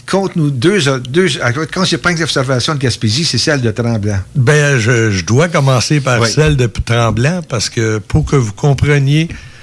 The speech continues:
Speaker 2: un peu que ce qui est arrivé en Gaspésie, euh, c'est que c'est en, on est en juillet soixante-dix-huit. J'ai décidé d'aller, euh, faire du camping avec une de mes amies,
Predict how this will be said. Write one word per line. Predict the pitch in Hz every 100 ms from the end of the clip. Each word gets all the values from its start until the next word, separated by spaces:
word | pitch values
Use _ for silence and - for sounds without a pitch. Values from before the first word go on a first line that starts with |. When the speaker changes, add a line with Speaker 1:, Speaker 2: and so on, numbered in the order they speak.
| - - -
Speaker 2:
un | 135
peu | 113 160
que | 151
ce | 127
qui | -
est | 123
arrivé | 123 107 110 131
en | 117 110
Gaspésie, | 117 - 120 110 101 113 - - - - - - - - _ - 127
euh, | 131 131 127
c'est | - 127
que | - 123 123 120 113 110
c'est | -
en, | 139 139 139
on | 143
est | 151 226
en | 208
juillet | 139 165 175 185 196 - 214
soixante-dix-huit. | - - 156 156 123 110 113 127 - - - - - _ _
J'ai | 120 110 135 127
décidé | 123 143 - 147 190 165
d'aller, | 135 127 139 131
euh, | 117 117 110 101
faire | 143 151
du | 131
camping | - 135 117 170 151
avec | 117 117
une | 147 160 151
de |
mes | 123 127 117
amies, | 117 117 151